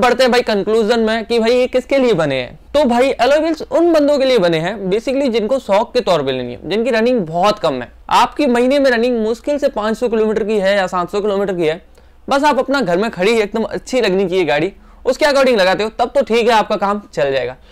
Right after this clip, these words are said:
लेकिन आप हो एक नॉर्मल यूजर, अगर आप डेली गाड़ी चलाते हो या फिर normally अगर दिन में दस से पन्द्रह किलोमीटर भी चलाते हो, उस कंडीशन में ये आपके लिए बहुत ज़्यादा इफेक्टिव है कि भाई आपके लिए बहुत ज़्यादा इफेक्ट डालता है। एक तो फ्यूल कॉस्ट आपका डबल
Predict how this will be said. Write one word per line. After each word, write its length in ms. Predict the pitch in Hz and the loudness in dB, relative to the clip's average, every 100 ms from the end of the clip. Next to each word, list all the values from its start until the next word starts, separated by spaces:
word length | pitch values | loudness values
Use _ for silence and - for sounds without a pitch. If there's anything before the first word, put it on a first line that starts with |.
| - - 214 | -20 -8 -2
लेकिन 200 | 262 262 | 0 2
आप 320 | 254 262 262 | 2 0 0
हो 60 | |
एक 300 | 254 254 240 | 2 2 0
नॉर्मल 420 | 220 170 202 233 - - - - | 0 0 0 0 -2 -8 -20 -10
यूजर, 440 | 151 160 160 185 - - 202 | -2 0 0 -4 -8 -14 -4
अगर 120 | 254 | -2
आप 180 | 285 208 | 0 0
डेली 280 | 220 262 | 0 0
गाड़ी 240 | 254 196 160 | 0 0 0
चलाते 320 | 147 143 147 | 0 0 0
हो 140 | 147 160 - - - - - | -4 -6 -14 -20 -20 -10 -2
या 120 | 262 | -2
फिर 280 | 277 294 269 202 | 0 -2 -2 -2
normally 460 | 202 240 277 294 | 0 0 0 0
अगर 180 | - 208 | -2 -4
दिन 180 | 208 220 | -2 0
में 140 | 240 | 0
दस 180 | 220 233 | -2 -2
से 60 | 254 | -2
पन्द्रह 280 | 226 220 226 | -2 -2 0
किलोमीटर 280 | 233 226 | 0 0
भी 100 | 226 | 0
चलाते 320 | 190 165 151 185 | 0 0 0 -4
हो, 60 | |
उस 160 | - 233 | -6 -4
कंडीशन 340 | 240 233 233 | -2 0 0
में 100 | 226 | 0
ये 80 | 220 | 2
आपके 300 | 214 - 214 | 2 2 0
लिए 120 | 202 | 0
बहुत 420 | 170 156 156 185 | 0 -4 -2 2
ज़्यादा 220 | 185 170 165 | 2 2 0
इफेक्टिव 380 | 160 151 156 | -2 -4 -4
है 100 | 131 117 - - _ _ | -4 -6 -18 -20 _ _
कि 60 | 220 | -4
भाई 140 | 214 233 | 0 2
आपके 240 | 220 247 | 0 0
लिए 100 | 233 | 0
बहुत 320 | 165 175 214 | 0 0 2
ज़्यादा 200 | 208 190 | 2 2
इफेक्ट 240 | 185 175 143 | 2 0 2
डालता 260 | 131 131 | 0 0
है। 200 | 139 - - - - - | -4 -6 -20 -20 -6 -2
एक 140 | 240 | 0
तो 60 | 269 | 0
फ्यूल 260 | - 247 | 2 2
कॉस्ट 200 | 254 254 220 | 4 2 0
आपका 200 | 202 214 | 0 -2
डबल 420 | 143 156 170 | 0 0 2